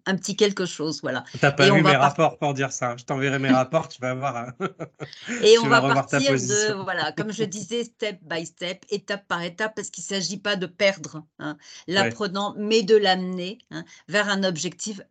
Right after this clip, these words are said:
Speaker 1: vers son objectif. Alors, j'ai plusieurs parcours. Euh, j'ai, euh, euh, donc, comme je te disais, hein, j'ai un organisme de formation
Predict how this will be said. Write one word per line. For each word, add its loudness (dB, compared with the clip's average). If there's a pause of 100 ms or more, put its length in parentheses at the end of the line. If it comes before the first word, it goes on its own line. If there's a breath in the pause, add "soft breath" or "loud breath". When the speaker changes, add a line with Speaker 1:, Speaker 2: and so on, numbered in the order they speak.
Speaker 1:
vers -4 (260)
son -4
objectif. -10
Alors, -2 (320 loud breath)
j'ai 4
plusieurs -2
parcours. -4 (420 loud breath)
Euh, 4
j'ai, 2
euh, 2 (380 loud breath)
euh, 4
donc, -2
comme 4
je -4
te 2
disais, 2
hein, 4
j'ai 0
un 4
organisme 0
de 2
formation 2